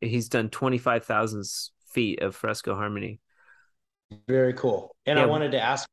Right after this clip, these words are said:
Speaker 2: specifically, do you, does it, is it a ceiling application as well? I'm sure.
Speaker 1: Oh, yeah. Yeah.
Speaker 2: Yeah?
Speaker 1: Yeah, especially if you have heavy, like, broquet. I mean, a-, any scenario where you wanna cover up the existing ugly texture,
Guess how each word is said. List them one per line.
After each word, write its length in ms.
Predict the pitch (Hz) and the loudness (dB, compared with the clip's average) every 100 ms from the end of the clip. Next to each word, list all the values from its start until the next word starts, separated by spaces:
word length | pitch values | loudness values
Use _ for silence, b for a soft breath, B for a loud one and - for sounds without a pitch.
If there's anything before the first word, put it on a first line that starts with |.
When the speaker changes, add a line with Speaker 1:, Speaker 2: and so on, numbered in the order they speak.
| - | -10
Speaker 2:
specifically, 720 | - - - 143 127 123 117 | -8 -6 -4 -4 -4 -4 -4
do 120 | 113 | -2
you, 280 | 110 110 - | -2 -4 -6
does 180 | 120 113 | -6 -2
it, 200 | 117 - _ | -4 -6 _
is 180 | 120 113 | -8 -4
it 120 | 113 | -4
a 100 | 110 107 | -2 -4
ceiling 480 | - 135 143 120 90 | -2 0 0 -2 -6
application 680 | 92 92 - 104 - 101 | -12 -16 -8 -8 -6 -10
as 180 | 101 - | -10 -6
well? 260 | 104 98 90 | -4 -4 -8
I'm 80 | 95 | -4
sure. 160 | 127 | 2
Speaker 1:
Oh, 60 | 135 | 4
yeah. 320 | 120 95 98 - _ _ _ _ _ - | 4 2 -2 -12 _ _ _ _ _ -4
Yeah. 220 | 113 101 | -2 -2
Speaker 2:
Yeah? 220 | 110 113 - _ _ _ _ _ _ _ _ _ | -4 -8 -12 _ _ _ _ _ _ _ _ _
Speaker 1:
Yeah, 260 | 127 139 139 | 2 6 6
especially 520 | 127 - 139 135 165 | 4 2 2 2 2
if 120 | 127 131 | 0 2
you 80 | |
have 120 | 113 101 | 2 2
heavy, 500 | 120 120 113 113 107 | 0 0 2 2 2
like, 280 | 101 98 | 0 -2
broquet. 800 | - 110 107 - 110 104 104 101 - _ _ _ _ _ - | 0 2 2 0 0 4 4 2 -2 _ _ _ _ _ -2
I 100 | 139 | 2
mean, 240 | 156 151 147 | 4 4 0
a-, 160 | 196 | -4
any 300 | 226 214 247 | 4 6 6
scenario 960 | 233 - - - 160 147 165 226 147 113 | 4 0 0 2 4 6 6 6 6 6
where 200 | 120 123 | 6 4
you 200 | 127 127 | 6 4
wanna 240 | 123 127 | 2 0
cover 380 | 120 - 135 135 | 0 0 2 4
up 140 | 127 | 2
the 100 | - | 2
existing 520 | 120 113 123 - 123 - | -2 0 -2 0 -2 0
ugly 320 | 113 117 113 | -2 2 0
texture, 640 | 110 127 139 - - 120 | 0 -4 -4 -8 -8 -8